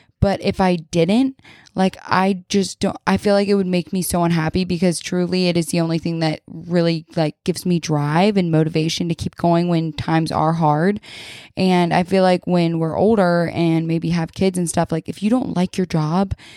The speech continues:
then you essentially, like, there are gonna be a lot of other things in your life that just,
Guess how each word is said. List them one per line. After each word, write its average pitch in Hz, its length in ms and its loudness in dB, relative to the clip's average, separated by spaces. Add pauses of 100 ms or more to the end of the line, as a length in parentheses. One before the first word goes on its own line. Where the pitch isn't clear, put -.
(280)
then 175 440 2
you 170 580 2
essentially, 170 640 0
like, 156 300 -4 (120)
there 190 140 4
are 190 40 2
gonna 196 140 0
be 196 80 2
a 180 80 4
lot 165 160 2
of 165 60 0
other 165 180 2
things 165 240 -6
in 160 80 -6
your 160 140 -4
life - 220 -2
that - 200 0 (100)
just, - 200 -8